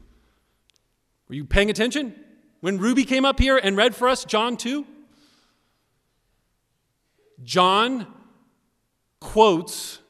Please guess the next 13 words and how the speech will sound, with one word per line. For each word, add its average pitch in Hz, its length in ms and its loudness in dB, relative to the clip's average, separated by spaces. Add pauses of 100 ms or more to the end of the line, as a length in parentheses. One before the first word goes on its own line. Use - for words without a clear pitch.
(220)
Psalm 196 400 -2
sixty-nine 233 560 -4
nine 165 440 -4 (400)
and 180 140 -6
shows 214 360 -2
us 165 240 -10 (180)
that 175 260 -6
Jesus' 240 720 -6 (160)
passion 190 640 -4 (260)
to 208 180 -4
cleanse 220 680 2
God's 156 320 0
house 120 520 -14